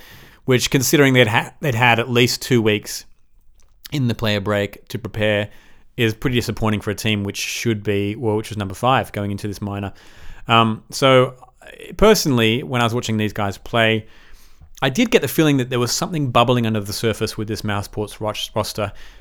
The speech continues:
Um, and when they actually won, I think it was against Optic, yeah, it was a very desultory win. There weren't any smiles, there wasn't any laughter, they weren't having fun. Even Optic, who was losing,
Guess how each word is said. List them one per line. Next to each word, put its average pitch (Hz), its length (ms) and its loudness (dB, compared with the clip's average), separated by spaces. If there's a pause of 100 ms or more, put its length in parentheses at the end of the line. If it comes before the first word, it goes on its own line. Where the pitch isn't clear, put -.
(140)
Um, 107 380 2
and 120 200 0
when 123 100 2
they 123 120 4
actually 123 460 0
won, 117 580 2
I 120 100 -12
think 123 180 -10
it 117 40 -10
was 101 80 -6
against 104 300 -6
Optic, - 560 -6
yeah, 117 220 -6
it 110 80 -8
was 107 100 -6
a 113 40 -8
very 117 180 -2
desultory 107 520 -2
win. 95 360 -8 (460)
There 107 140 -6
weren't 107 140 -2
any 104 80 -2
smiles, 101 420 -2
there 107 100 -4
wasn't 104 160 -4
any 101 140 -4
laughter, 98 720 -6
they 104 120 -6
weren't 101 200 -6
having 98 200 -8
fun. 101 360 -4
Even 160 180 0
Optic, 127 300 -2
who 113 100 -6
was 110 160 -4
losing, 107 520 -2